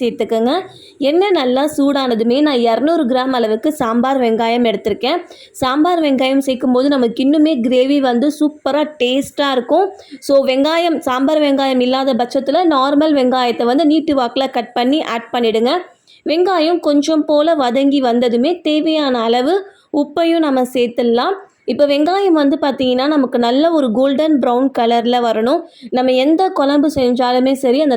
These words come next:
தக்காளி, வெங்காயம் நம்ம எந்த அளவுக்கு வதக்குறோமோ அந்த அளவுக்கு நம்மளோட குழம்பு வந்து ரொம்ப டேஸ்டா இருக்கும். So வெங்காயத்தோட கலர் வந்து நல்லா சேஞ்ச் ஆகணும். So இந்த மாதிரி நல்லா சேஞ்ச் ஆனதுமே ஒரே ஒரு தக்காளியை வந்து நான் நீட்டு வாக்குல கட்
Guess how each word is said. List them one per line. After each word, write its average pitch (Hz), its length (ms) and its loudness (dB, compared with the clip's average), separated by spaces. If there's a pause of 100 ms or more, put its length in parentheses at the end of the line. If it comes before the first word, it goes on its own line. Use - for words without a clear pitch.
தக்காளி, 320 460 0 (100)
வெங்காயம் 254 520 0
நம்ம 226 200 0
எந்த 285 160 2 (120)
அளவுக்கு 285 400 0
வதக்குறோமோ 247 540 0 (560)
அந்த 349 180 2 (120)
அளவுக்கு 302 480 0
நம்மளோட 240 280 0 (120)
குழம்பு 277 380 2
வந்து 254 240 0
ரொம்ப 277 260 2 (140)
டேஸ்டா 269 520 -2
இருக்கும். 269 360 0 (340)
So 247 160 0
வெங்காயத்தோட 285 600 0 (140)
கலர் 247 360 0
வந்து 254 180 0 (100)
நல்லா 269 300 2 (160)
சேஞ்ச் 254 320 2
ஆகணும். 233 340 0 (240)
So 302 80 0 (120)
இந்த 269 260 2
மாதிரி 262 180 0 (120)
நல்லா 240 220 0 (120)
சேஞ்ச் 254 380 0
ஆனதுமே 226 340 0 (500)
ஒரே 339 160 2 (180)
ஒரு 311 120 0 (100)
தக்காளியை 262 560 0
வந்து 254 200 2
நான் 285 180 2
நீட்டு 339 300 -2
வாக்குல 254 300 -2 (100)
கட் 220 160 -6